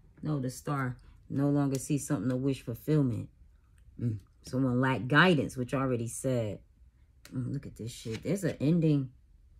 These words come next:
Mm, mm, mm. Ending to someone's finances, someone's wealth, stability. They're going through some form of hardship here.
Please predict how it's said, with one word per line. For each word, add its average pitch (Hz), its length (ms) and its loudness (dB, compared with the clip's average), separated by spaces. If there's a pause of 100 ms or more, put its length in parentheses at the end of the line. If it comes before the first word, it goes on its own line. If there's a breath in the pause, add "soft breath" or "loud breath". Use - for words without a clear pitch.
(1800)
Mm, 143 220 -6 (240)
mm, 151 200 -2 (200)
mm. 180 320 -4 (140)
Ending 160 360 2
to 147 140 -6
someone's 147 420 0
finances, 185 1200 0
someone's 147 540 2
wealth, 175 600 2
stability. 185 1300 4 (440)
They're 175 140 6
going 151 220 4
through 143 140 -2
some 127 180 -2
form 123 300 0
of 117 180 -2
hardship 190 840 4
here. 202 540 2